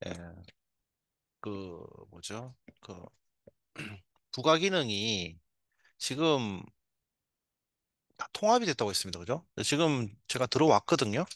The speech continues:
이렇게 웹사이트 들어왔는데, 어, 이전에는, 이전에는, 이전에는 뭐였죠? 여기에 보면은 사하고 여기 가면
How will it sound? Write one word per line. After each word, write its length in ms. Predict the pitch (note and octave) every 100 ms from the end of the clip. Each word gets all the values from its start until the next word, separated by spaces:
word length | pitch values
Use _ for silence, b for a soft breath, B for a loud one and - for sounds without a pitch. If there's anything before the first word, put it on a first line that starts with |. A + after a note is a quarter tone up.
| -
이렇게 280 | A2 G#2+ - _
웹사이트 420 | C3+ - C#3+ C3+ A#2
들어왔는데, 880 | A2 B2+ F#2 F#2 G#2+ F#3 A2+ E2 D#2+ _ - - _ _ _ _ _ _ _
어, 440 | - F#2+ G2 G2 F2+
이전에는, 920 | C3 G3 G#3 F#3 D#3+ D#3 G#2 F2+ E2 _ _ _ -
이전에는, 640 | A2+ D#3+ C3 A2 C3+ G3+ - - _ _ _ _ A#2
이전에는 380 | B2+ E3 C#3
뭐였죠? 420 | A2+ C3+ - D#3 - _ _ _ _ _ _ _ -
여기에 280 | E3 F3+ F3+
보면은 560 | D#3+ D#3+ D3+ C#3+ B2 A2
사하고 800 | - F3 E3+ E3+ F3 D#3 C#3+
여기 160 | C#3+ C#3+
가면 280 | C#3+ C#3